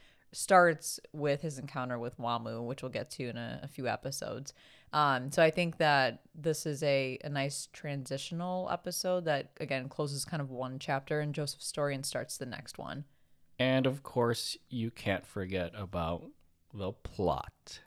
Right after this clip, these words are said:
Speaker 1: The plot. We get the
Speaker 2: <laughs>
Speaker 1: first plot of JoJo's Bizarre
Speaker 2: The
Speaker 1: Adventure.
Speaker 2: first major plot reveal.
Speaker 1: <laughs> And that is done by Lisa Lisa in the bathroom. <laughs>
Speaker 2: And to that point, you know, it's nice that,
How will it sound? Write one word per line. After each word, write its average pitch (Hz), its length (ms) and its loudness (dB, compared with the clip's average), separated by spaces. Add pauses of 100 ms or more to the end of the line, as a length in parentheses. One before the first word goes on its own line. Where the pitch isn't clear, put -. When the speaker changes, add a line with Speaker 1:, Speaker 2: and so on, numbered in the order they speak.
Speaker 1:
The 208 320 12
plot. 202 400 12
We 196 100 6
get 220 160 8
the 160 160 8
Speaker 2:
<laughs> - 80 0
Speaker 1:
first 220 380 8
plot 185 540 10
of 151 200 0
JoJo's 170 460 6
Bizarre 151 480 6
Speaker 2:
The 120 80 6
Speaker 1:
Adventure. 135 540 8
Speaker 2:
first 117 180 2
major 113 560 8
plot 107 680 6
reveal. 87 760 0
Speaker 1:
<laughs> - 40 -4 (880)
And 208 280 4
that 226 260 12
is 233 140 6
done 214 320 12
by 190 180 12
Lisa 180 380 6
Lisa 143 680 6 (100)
in 139 360 -2
the 135 80 -2
bathroom. 147 600 0 (120)
<laughs> - 120 4
Speaker 2:
And 127 240 8
to 143 140 6
that 127 280 12
point, 107 360 6
you 110 100 -2
know, 95 140 2
it's - 520 0
nice 90 240 2
that, 85 260 0